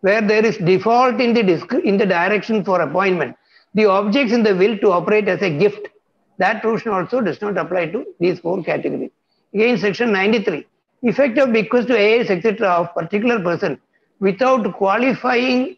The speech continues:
terms also does not apply to Hindus, Buddhists, Sikhs and Jains.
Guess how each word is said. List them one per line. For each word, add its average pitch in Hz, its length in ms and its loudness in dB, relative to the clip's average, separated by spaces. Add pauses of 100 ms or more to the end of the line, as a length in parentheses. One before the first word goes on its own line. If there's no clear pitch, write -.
(420)
terms 180 540 -2 (500)
also 185 320 -2
does 196 220 -2
not 220 140 -2
apply 190 320 -2
to - 220 -4 (400)
Hindus, 214 300 2
Buddhists, 190 380 2
Sikhs 175 220 -2
and 190 160 0
Jains. 151 340 -4